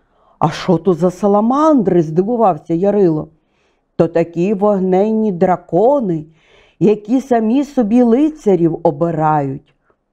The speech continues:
Майстер замислився. «Дивно, що ти про них не чув. Ти ж ніби з тих країв». Але то неважливо. Берися до роботи.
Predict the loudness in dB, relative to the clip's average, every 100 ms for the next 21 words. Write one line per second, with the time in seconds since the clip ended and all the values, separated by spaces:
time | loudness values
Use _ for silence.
0 | _ -2 0 2 -2 -2 -4 0 0 0
1 | 0 -2 -2 -2 -4 -4 _ _ _ _
2 | _ -10 0 2 2 0 -2 -2 -4 -8
3 | -18 -20 -2 -2 0 -4 0 0 0 -2
4 | -2 -2 -2 -2 0 0 -2 -14 _ _
5 | _ _ _ 0 2 2 2 2 -2 -2
6 | -4 -4 -4 -4 -2 -2 -2 -4 -4 -8
7 | _ _ _ _ _ _ _ _ _ _
8 | _ _ _ -2 0 0 0 0 2 2
9 | 0 -2 -4 -4 -4 -10 -12 _ _ -2
10 | 0 -4 -4 -2 -2 -4 -6 -12 _